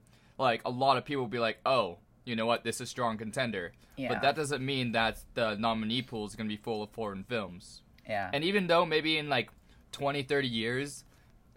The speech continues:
Speaker 1: where, like, the art of film has maybe expanded or became more recognized in more different countries,
Speaker 2: Mm-hmm.
Speaker 1: like, I feel like when that happens, I mean, the best c-,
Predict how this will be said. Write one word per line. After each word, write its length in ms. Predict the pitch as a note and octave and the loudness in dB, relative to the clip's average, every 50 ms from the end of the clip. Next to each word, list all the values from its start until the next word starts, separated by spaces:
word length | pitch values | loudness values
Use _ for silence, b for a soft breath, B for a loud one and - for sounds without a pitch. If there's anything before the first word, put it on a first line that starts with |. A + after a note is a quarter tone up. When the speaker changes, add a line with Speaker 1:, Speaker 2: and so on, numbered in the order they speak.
| - - | -12 -6
Speaker 1:
where, 320 | A2 B2+ C3 C3 B2+ B2 A#2 | -2 2 2 4 4 4 4
like, 280 | A#2 A#2 A2+ - - - | 4 4 2 2 0 0
the 220 | B2 A2+ G#2+ G2+ - - - - - - - | 0 0 0 -2 -6 -12 -20 -20 -12 0 2
art 260 | B2 B2 B2 C3 B2+ | 4 4 4 4 0
of 80 | C3+ B2+ | -4 -6
film 280 | - - A#2+ A#2+ B2 B2+ | -2 -2 0 0 0 0
has 160 | B2 A#2+ A2+ | -2 -2 -2
maybe 180 | A#2+ A#2+ A#2 A2+ | -2 -2 -2 -2
expanded 680 | G#2+ - - - - A2+ A2+ A#2 A#2+ B2 B2 A#2+ C3 C3 - - - | -2 -4 -6 -2 0 0 2 2 0 -2 -4 -4 -8 -12 -16 -18 -8
or 220 | - C3 A#2+ A#2 A2 | -4 0 0 0 0
became 240 | G#2 A2+ - C3 A#2+ | -2 -4 -6 -4 -4
more 140 | A#2 A2+ G#2 | -4 -2 -2
recognized 580 | G2+ G#2+ G#2 - A#2 A#2 A#2+ A#2 A#2+ A#2+ - | -2 -4 -4 -4 -4 -2 0 0 0 -2 -2
in 100 | B2 A2+ | -4 -4
more 160 | A2 A2 A2+ A2 | -4 -2 -4 -4
different 320 | G#2+ A2 - A2 G#2 - | -6 -6 -6 -8 -8 -8
countries, 580 | - - G#2+ G2 G#2+ - D3+ D#3 D#3+ E3 - - - - - - | -10 -10 -10 -10 -8 -6 -6 -6 -6 -6 -10 -12 -16 -16 -10 -10
Speaker 2:
Mm-hmm. 340 | C3+ B2+ B2 A#2+ A2 G#2 G#2 G#2 | -8 -8 -8 -8 -10 -10 -6 -2
Speaker 1:
like, 240 | B2+ B2+ B2+ C3 - - - - - - - - - - - - - - - - | -2 -2 -2 -2 -8 -16 -20 -20 -20 -20 -20 -20 -20 -20 -20 -20 -20 -20 -6 -4
I 100 | - C3 | -4 -2
feel 180 | B2+ E3 E3+ E3 | 0 0 2 2
like 220 | D#3+ D3+ A2+ - - - - - - - - - - - - | 2 2 0 -2 -8 -20 -20 -20 -20 -20 -20 -20 -20 -10 -6
when 160 | C3 C#3+ C#3 | -4 0 2
that 120 | D3 D3+ D3 | 2 2 4
happens, 540 | D#3 D3+ D3+ - E3 D#3+ D#3+ D3+ C3 - - - _ _ _ _ | 4 4 4 4 2 0 0 -2 -6 -10 -14 -16 _ _ _ _
I 80 | - C3+ | -2 0
mean, 120 | C3+ C#3 | 0 0
the 60 | C3 | 2
best 280 | C#3 D3 C#3 - - - | 4 4 2 2 -2 -8
c-, 60 | - | -12